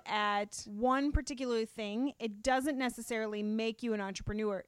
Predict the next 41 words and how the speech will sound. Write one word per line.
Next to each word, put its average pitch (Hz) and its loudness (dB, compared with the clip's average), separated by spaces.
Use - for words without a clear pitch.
It - -6
could 359 8
just 359 2
make 262 2
you 254 2
really 220 4
good 214 0
at 196 -4
that 196 0
one 190 0
particular 190 -2
thing. 190 -6
Thing 440 -2
about 330 6
an 269 4
entrepreneur 277 2
is 240 0
you 277 0
either 294 2
have 269 2
to 269 -2
be 240 0
good 254 4
at 233 4
a 220 0
number 233 4
of 247 -2
different 240 -4
things 247 -2
on 233 -4
an 214 -2
administrative 294 -2
side 233 -4
across 233 -2
the 226 -10
board, 226 -4
or 339 8
you 302 2
have 302 0
to 269 -6
be 226 -6